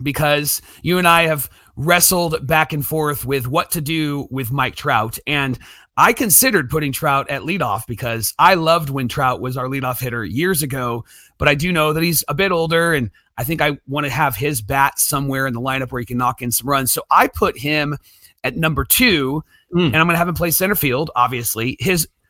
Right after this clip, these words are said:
Speaker 1: most at-bats came in the second spot last season.
Speaker 2: Mm-hmm.
Speaker 1: And here's the stat that convinces me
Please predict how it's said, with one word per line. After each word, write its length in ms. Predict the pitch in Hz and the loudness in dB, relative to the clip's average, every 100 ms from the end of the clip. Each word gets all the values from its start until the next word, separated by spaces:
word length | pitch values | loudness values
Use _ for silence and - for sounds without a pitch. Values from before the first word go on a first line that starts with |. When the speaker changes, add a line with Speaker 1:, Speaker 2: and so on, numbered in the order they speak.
| - | 0
Speaker 1:
most 380 | 175 247 277 - | 4 6 6 2
at-bats 460 | 160 156 151 156 | 2 4 2 0
came 460 | - 180 156 143 143 - | -2 2 2 2 0 -2
in 200 | 135 127 | -2 -2
the 120 | 127 | 2
second 540 | - - 180 180 156 | 2 4 2 0 -2
spot 460 | - - 120 123 - | 0 2 2 2 0
last 320 | 127 127 127 | 0 0 0
season. 440 | - 170 139 120 117 | -2 -2 -2 -2 -2
Speaker 2:
Mm-hmm. 280 | 131 110 117 | 0 0 2
Speaker 1:
And 160 | 104 104 | 2 0
here's 320 | 226 262 294 | 0 2 2
the 100 | 311 | 4
stat 400 | - - 175 - 165 | 4 4 4 4 -2
that 140 | - | -6
convinces 560 | 160 139 170 - 151 131 | -4 -2 -2 -2 -4 -2
me 320 | 120 123 | 0 -2